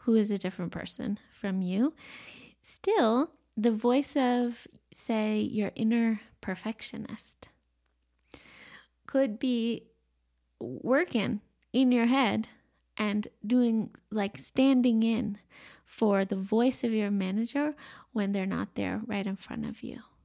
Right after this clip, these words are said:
Um, so, uh, just be careful to, um, uh, uh,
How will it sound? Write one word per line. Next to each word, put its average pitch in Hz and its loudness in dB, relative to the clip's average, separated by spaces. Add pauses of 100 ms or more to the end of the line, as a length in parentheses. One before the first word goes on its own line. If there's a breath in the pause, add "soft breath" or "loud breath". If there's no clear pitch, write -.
(640 soft breath)
Um, 202 -4
so, 247 0 (400 soft breath)
uh, 202 -2 (480)
just 240 -2
be 277 2
careful 262 0
to, 220 -2 (380 loud breath)
um, 196 -6 (420)
uh, 190 -8 (1600)
uh, 202 -8